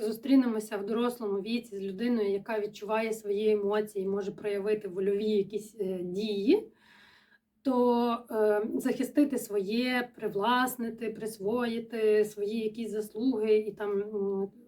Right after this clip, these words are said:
критично дивитися на речі, то в другому варіанті ми будемо спостерігати за людиною, яка потопає у відчутті сорому,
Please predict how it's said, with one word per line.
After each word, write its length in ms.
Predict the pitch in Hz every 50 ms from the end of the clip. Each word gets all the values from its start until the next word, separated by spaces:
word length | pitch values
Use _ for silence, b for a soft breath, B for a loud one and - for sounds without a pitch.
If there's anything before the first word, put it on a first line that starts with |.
| - _
критично 520 | - - - - 254 240 - - 240 220
дивитися 480 | 185 226 214 220 220 - 220 214 - 226
на 100 | 220 226
речі, 400 | 285 320 392 381 - 277 262 b b b b b b b b b _ _
то 260 | - 233 233 226 214
в 60 | 196
другому 340 | - 269 330 381 392 381 339
варіанті 460 | 320 311 302 294 294 294 277 277 277
ми 120 | 247 240 226
будемо 800 | 208 240 247 220 254 247 240 240 226 226 226 226 220 220 202 - - - -
спостерігати 760 | - _ _ 220 214 - 254 247 240 240 247 226 233 233 214
за 140 | 202 220 208
людиною, 500 | 214 220 226 339 349 339 311 262 240 233
яка 600 | 220 214 214 220 - 240 240 240 233 226 220 214 - - _ _ _
потопає 600 | _ 247 269 - 311 - - 294 277 247 233 220
у 20 | 208
відчутті 440 | 208 214 - - 208 - - 214 202
сорому, 720 | - - 302 302 311 320 330 311 302 302 311 320 320